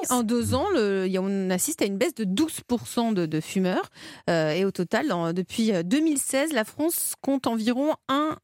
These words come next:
Speaker 2: million et demi de fumeurs, euh, de moins, euh, mais il y a, il reste tout de même près de douze millions de Français, hein, qui continuent de fumer. Donc on a,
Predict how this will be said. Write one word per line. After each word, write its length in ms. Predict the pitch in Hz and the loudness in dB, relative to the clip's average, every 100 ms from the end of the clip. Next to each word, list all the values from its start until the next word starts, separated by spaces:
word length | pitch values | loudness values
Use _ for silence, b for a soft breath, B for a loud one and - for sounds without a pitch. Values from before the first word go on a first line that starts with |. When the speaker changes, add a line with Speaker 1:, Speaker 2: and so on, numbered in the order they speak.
| 233 | 2
Speaker 2:
million 420 | 233 233 233 262 - | 2 4 2 0 2
et 80 | 233 | 2
demi 380 | 226 233 254 - | 4 2 0 -2
de 180 | 196 214 | -2 -2
fumeurs, 680 | - 226 220 214 233 233 - | -2 0 2 2 0 -2 -2
euh, 340 | 185 170 170 | 0 2 0
de 120 | 190 | 2
moins, 300 | 196 202 214 330 B B B - | 2 4 2 0 B B B 0
euh, 220 | 196 190 | 2 2
mais 160 | 196 196 | 2 2
il 120 | 190 | 0
y 100 | 180 | 0
a, 140 | 180 180 | 0 0
il 80 | |
reste 200 | 180 208 - | 0 -2 0
tout 60 | |
de 60 | 202 | 2
même 160 | 226 247 | 2 0
près 160 | 240 | 0
de 100 | 202 | 0
douze 380 | 185 175 240 247 | -2 0 0 2
millions 360 | 226 202 202 214 | 2 2 2 0
de 60 | |
Français, 520 | - - 196 - 214 | 0 -2 0 2 2
hein, 100 | 196 180 | 2 2
qui 140 | 196 | -2
continuent 640 | - 220 - 220 240 254 | 0 0 2 2 2 0
de 140 | 196 208 | 0 -2
fumer. 400 | - 220 190 175 | -2 0 0 0
Donc 200 | 202 202 | -2 0
on 120 | 247 | 0
a, 160 | 277 | 0